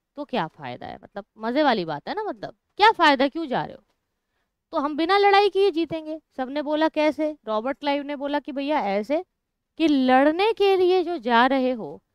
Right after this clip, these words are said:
सामने वाले दुश्मन को वैसे ही मरवा दो, मर्डर करवा दो। मर्डर करेगा कौन? बताया ना, दामाद। वो बहुत भारी चीज होती है, दामाद बहुत भारी चीज होती है। रॉबर्ट क्लाइव ने क्या बोला, "लड़ने की जरूरत ही नहीं है,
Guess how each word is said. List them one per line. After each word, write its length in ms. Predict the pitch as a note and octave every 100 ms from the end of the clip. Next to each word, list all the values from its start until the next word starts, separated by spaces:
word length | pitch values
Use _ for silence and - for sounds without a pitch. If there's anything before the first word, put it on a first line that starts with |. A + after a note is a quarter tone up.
| _ _ _
सामने 480 | - A#3 B3 D4+ F#4+
वाले 260 | F#4 F#4
दुश्मन 380 | C4+ C4+ D4 D#4+
को 140 | F4
वैसे 280 | E4 D4 F4
ही 80 | F4+
मरवा 320 | F4 E4+ E4
दो, 120 | E4
मर्डर 300 | D4 C4+ D#4+
करवा 300 | E4+ D#4+ D#4
दो। 200 | D4 D#4 _ _ _
मर्डर 260 | A3+ A#3+ C#4+
करेगा 400 | C#4 C4+ C#4+ C#4+
कौन? 260 | C#4 C4+ _ _ _ _ _ _ _ _ _
बताया 320 | G3 A#3 C4+ F4
ना, 260 | G4 C#4
दामाद। 760 | G3 G3 A3 A#3 B3 A#3 G3 - - _ _ _ _ _ _ _ _ -
वो 80 | E4+
बहुत 220 | D#4 D#4+
भारी 360 | A#3+ B3 C#4
चीज 240 | C4 C#4 B3
होती 200 | A#3 D#4+
है, 60 |
दामाद 400 | E4+ E4 C4+ G3 F#3+
बहुत 180 | B3
भारी 280 | B3 A#3 A#3
चीज 200 | A3+ A#3
होती 260 | A3 - G3
है। 200 | F3 - _ _ _ -
रॉबर्ट 460 | A3+ B3+ C#4+ F#4+
क्लाइव 280 | F#4 F4+ F#4
ने 100 | F4+
क्या 180 | F4 F4
बोला, 340 | D#4+ A3+ - - _ _ _ _ _ _ -
"लड़ने 380 | G3+ G3+ C4+ D#4+
की 80 | E4+
जरूरत 300 | E4+ F4 G4
ही 80 |
नहीं 160 | G4+ G#4
है, 140 | A4